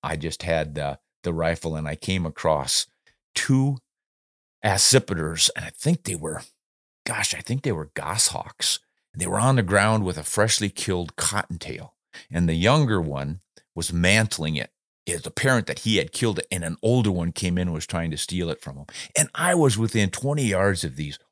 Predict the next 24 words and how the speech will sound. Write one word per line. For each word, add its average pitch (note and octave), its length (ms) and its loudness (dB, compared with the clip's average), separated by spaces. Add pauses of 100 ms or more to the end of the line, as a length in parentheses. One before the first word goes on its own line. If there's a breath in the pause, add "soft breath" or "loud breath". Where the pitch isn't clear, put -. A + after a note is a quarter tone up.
What E3+ 460 4 (100)
a - 120 -2 (160)
picture D#3+ 400 -2
that F2+ 180 2
would E2 100 -4
have D2 100 -6
been. D2 220 -2 (260 soft breath)
I G2 100 -4
had E2 200 0
left F#2+ 300 0
my E2 140 0
camera F2 400 0
behind D2+ 500 -2 (280 loud breath)
because D#2+ 280 -4
I D#2 80 0
just E2+ 220 -4
didn't F#2+ 200 2
want E2+ 180 2
to - 80 -8
carry D#2+ 220 0
all D#2 120 -2
that C#2+ 200 -2
weight E2 180 2
around. C#2+ 400 -6